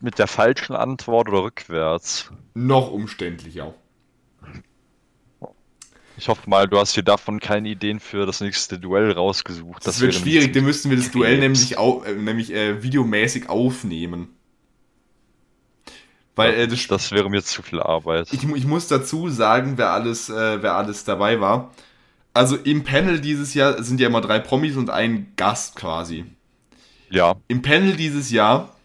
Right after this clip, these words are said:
Speaker 2: Anke Engelke.
Speaker 1: Hilfe.
Speaker 2: Riccardo Simonetti.
Speaker 1: Oh, wer auch immer das ist.
Speaker 2: Ein Influencer und das sagt schon alles.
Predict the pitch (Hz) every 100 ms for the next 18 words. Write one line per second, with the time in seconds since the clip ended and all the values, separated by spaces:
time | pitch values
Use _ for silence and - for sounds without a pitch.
0 | _ _ - - 127 156 120 110 147 156
1 | 170 214 - _ _ _ _ _ _ _
2 | _ _ _ _ _ _ _ _ _ _
3 | 104 92 87 85 - - _ _ _ _
4 | _ _ _ _ _ _ _ _ _ _
5 | _ - 117 98 110 135 147 139 131 120
6 | 113 107 - 170 - _ _ _ _ _
7 | _ _ _ _ - - - - - -
8 | - - - - - - - - - -
9 | - - - _ - _ _ _ _ -
10 | - - 107 95 82 78 85 95 90 82
11 | - 120 - - - - - - 123 -
12 | - - 120 127 127 135 131 - 104 90
13 | 85 95 90 90 98 101 92 - - 92
14 | 69 90 82 -